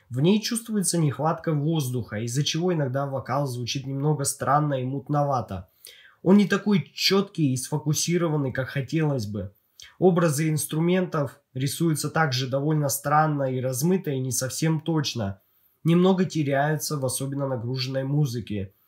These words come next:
Ну и как мы видим, исходя из графика, у наушников имеется такой подчеркнутый акцент ближе к один и двум килогерцам, но он не берет на себя много внимания,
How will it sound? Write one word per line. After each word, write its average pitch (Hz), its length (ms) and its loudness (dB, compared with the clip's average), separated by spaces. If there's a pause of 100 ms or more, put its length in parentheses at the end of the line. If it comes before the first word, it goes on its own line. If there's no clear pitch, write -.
(300)
Ну 175 100 4
и 196 80 6
как 185 220 4
мы 175 140 0
видим, 156 340 0
исходя 151 420 -2
из 127 100 -4
графика, 160 760 0 (100)
у 139 80 -6
наушников 147 560 -2
имеется 139 680 -2 (1400)
такой 185 360 4
подчеркнутый 160 840 2
акцент 220 440 2
ближе 156 480 2
к 151 100 -10
один 165 320 2
и 151 40 2
двум 151 280 -2
килогерцам, 156 800 0
но 143 160 2
он 170 100 2
не 170 100 0
берет 165 340 0
на 143 100 -2
себя 131 280 -2
много 143 280 0
внимания, 160 720 2